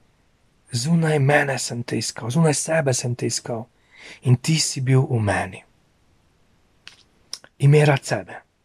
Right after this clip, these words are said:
Sanjaj svoje sanje. Podobne nevarne krilatice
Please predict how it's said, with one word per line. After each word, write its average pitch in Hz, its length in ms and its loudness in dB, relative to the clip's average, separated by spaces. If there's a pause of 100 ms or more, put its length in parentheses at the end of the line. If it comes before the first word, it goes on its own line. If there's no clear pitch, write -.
(640)
Sanjaj 180 560 4
svoje 165 300 0
sanje. 110 460 -10 (760)
Podobne 180 640 4
nevarne 156 640 6
krilatice 135 800 2